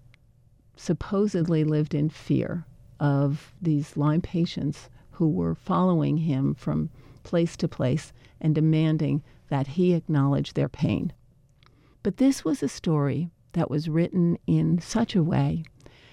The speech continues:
that Doctor Steer was the hero, the beleaguered,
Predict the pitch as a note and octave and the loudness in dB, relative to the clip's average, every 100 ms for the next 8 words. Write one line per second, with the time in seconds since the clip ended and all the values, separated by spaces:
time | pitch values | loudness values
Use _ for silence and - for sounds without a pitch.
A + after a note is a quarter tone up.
0 | - - F#3+ E3+ E3 D#3+ - - _ _ | -20 -4 0 4 4 2 -4 -20 _ _
1 | _ E3 G3 A#3 A#3 G#3 - F#3+ F3 D#3 | _ -4 -2 0 0 -2 0 0 2 0
2 | D#3+ - - C#3 - F#3+ F3 E3+ E3 D#3+ | -2 -2 -8 -10 -2 0 2 2 0 0
3 | E3 F3 D3+ D3 C#3+ C#3+ D#3 F#3+ F3+ E3 | -2 -2 -4 0 0 2 4 2 2 0
4 | E3 E3 E3 | 2 2 0